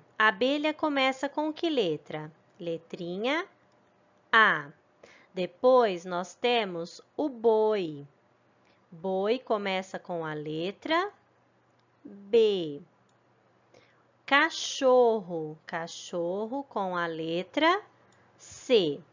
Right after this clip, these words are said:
E assim vocês farão com todas as figuras. Em matemática,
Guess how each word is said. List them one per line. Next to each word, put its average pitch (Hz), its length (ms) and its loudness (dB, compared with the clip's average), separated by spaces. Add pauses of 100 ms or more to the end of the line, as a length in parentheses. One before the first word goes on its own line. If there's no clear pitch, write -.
(360)
E 330 80 2
assim 349 400 2
vocês 247 460 2
farão 208 460 2
com 233 280 -2
todas 311 680 4
as 302 200 -4
figuras. - 800 -8 (2000)
Em 427 160 6
matemática, 170 1000 2